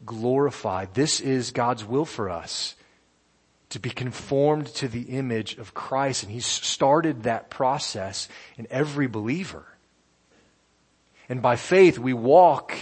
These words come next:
listening to his word and walking then in obedience. So that we might be conformed more and more to the image of his Son. Now, I realize we think of that, and it might seem like a stretch sometimes, like, "Really?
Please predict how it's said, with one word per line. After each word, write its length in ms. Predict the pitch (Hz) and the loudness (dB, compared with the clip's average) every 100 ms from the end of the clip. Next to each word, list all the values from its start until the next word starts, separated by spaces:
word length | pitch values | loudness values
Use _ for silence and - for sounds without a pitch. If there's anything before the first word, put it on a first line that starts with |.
| - - - | -14 -20 -4
listening 540 | 131 180 - 170 147 | -2 0 0 -2 -2
to 160 | - 139 | 0 2
his 180 | 120 110 | 0 0
word 480 | 113 117 113 107 101 | 0 2 2 0 -4
and 140 | 101 | -2
walking 580 | 104 139 165 - 123 110 | 2 2 0 -6 -6 -2
then 240 | 110 110 | -2 -2
in 200 | 113 117 | -4 -4
obedience. 1120 | 117 107 113 131 151 117 92 104 - - - - _ _ _ _ _ _ _ _ _ _ _ _ _ _ | -4 -6 -6 -6 -4 -6 -6 -10 -10 -8 -8 -12 _ _ _ _ _ _ _ _ _ _ _ _ _ _
So 140 | 104 | -12
that 80 | 110 | -6
we 120 | 123 | -4
might 280 | 143 131 113 | 0 0 0
be 160 | 123 | -6
conformed 680 | 113 107 104 - 131 131 117 | -6 -12 -12 -2 0 0 -2
more 300 | 110 110 135 | -4 -2 -2
and 80 | 131 | -4
more 260 | 120 135 117 | -4 -4 -4
to 160 | - | -6
the 200 | 107 113 | -10 -8
image 280 | 135 113 98 | -6 -8 -8
of 120 | 104 | -12
his 100 | 107 | -8
Son. 280 | - 135 127 | -6 -4 -4
Now, 100 | 120 | -2
I 20 | |
realize 420 | 120 139 160 120 | -2 2 2 2
we 100 | 107 | -4
think 260 | 104 147 156 | -8 -8 -6
of 180 | 131 95 | -8 -4
that, 340 | 92 87 87 - - - - | -6 -6 -10 -20 -20 -18 -10
and 180 | 117 120 | -10 -6
it 140 | 156 | -4
might 240 | 170 120 - | 0 -2 -2
seem 260 | - 151 | -4 -2
like 200 | 120 107 | -4 -4
a 20 | |
stretch 380 | - - 156 156 | -8 2 2 2
sometimes, 680 | - 110 95 117 95 92 92 | -4 -4 -6 -8 -8 -8 -8
like, 240 | 95 92 | -8 -8
"Really? 460 | 85 101 131 180 | -8 -4 -2 -2